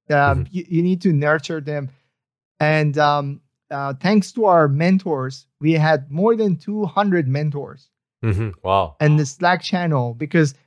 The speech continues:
Speaker 1: they, the four thousand people needs a lot of mentors as well.
Speaker 2: <laughs>
Speaker 1: They're
Speaker 2: Yeah.
Speaker 1: like, they have a lot of questions, and if they just, each one of them asks two questions, that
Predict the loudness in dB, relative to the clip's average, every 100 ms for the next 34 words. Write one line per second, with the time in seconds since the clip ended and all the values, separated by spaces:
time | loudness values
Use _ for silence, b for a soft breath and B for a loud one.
0 | _ 2 4 4 0 -8 -8 -10 _ -20
1 | 2 4 6 6 8 8 6 0 -4 -6
2 | -6 -2 0 2 0 -6 -6 -6 -6 0
3 | 4 6 4 4 2 2 0 4 4 6
4 | 6 4 -2 -4 -4 -2 -4 -4 -4 -4
5 | -4 -4 -8 b _ -6 -6 -10 _ _
6 | -4 -2 0 0 0 -4 -4 -4 -6 -2
7 | -2 -2 -6 -4 -4